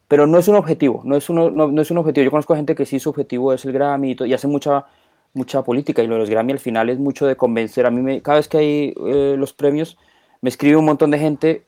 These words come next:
pidiéndome el voto para yo darles también el voto, que,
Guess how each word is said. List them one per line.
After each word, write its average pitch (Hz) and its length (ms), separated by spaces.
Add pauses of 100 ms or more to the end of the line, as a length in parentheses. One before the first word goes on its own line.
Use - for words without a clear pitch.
(100)
pidiéndome 143 380
el 135 60
voto 165 380 (600)
para 127 220
yo 127 120
darles 139 260
también 127 260
el 131 80
voto, 139 520 (280)
que, - 60